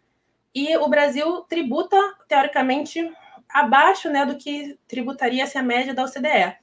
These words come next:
Mas, em compensação, qual é a nossa forma de tributação?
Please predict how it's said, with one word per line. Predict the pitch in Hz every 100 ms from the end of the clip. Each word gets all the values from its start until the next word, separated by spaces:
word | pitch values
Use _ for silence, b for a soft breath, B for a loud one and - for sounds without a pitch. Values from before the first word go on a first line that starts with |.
| b b b
Mas, | 262 285 311
em | 381
compensação, | 427 320 320 233 220 269 339 240 196 _
qual | - 320
é | 330
a | 320
nossa | 320 311
forma | - - 254 247 240 220
de | 214
tributação? | - 226 220 220 220 - 180